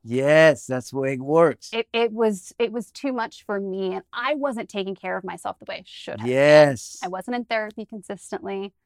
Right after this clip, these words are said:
Speaker 2: I was playing fast and loose with my medication.
Speaker 1: Oh,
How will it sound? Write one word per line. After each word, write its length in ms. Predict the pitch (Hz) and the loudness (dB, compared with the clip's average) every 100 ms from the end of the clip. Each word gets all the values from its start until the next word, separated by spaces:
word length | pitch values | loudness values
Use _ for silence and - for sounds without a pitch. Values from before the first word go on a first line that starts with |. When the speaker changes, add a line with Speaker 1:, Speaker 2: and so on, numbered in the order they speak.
| _ _ _ - | _ _ _ -8
Speaker 2:
I 100 | 190 | -6
was 140 | 185 | -6
playing 300 | - 190 185 | -8 -8 -6
fast 300 | - 180 - | -6 -8 -8
and 60 | 226 | -12
loose 180 | 220 214 | -10 -12
with 80 | 233 | -12
my 80 | 226 | -10
medication. 800 | 233 254 220 202 - 196 202 190 _ | -10 -10 -14 -14 -12 -12 -12 -18 _
Speaker 1:
Oh, 720 | 95 92 92 101 101 95 92 | -10 -6 -6 -4 -6 -8 -10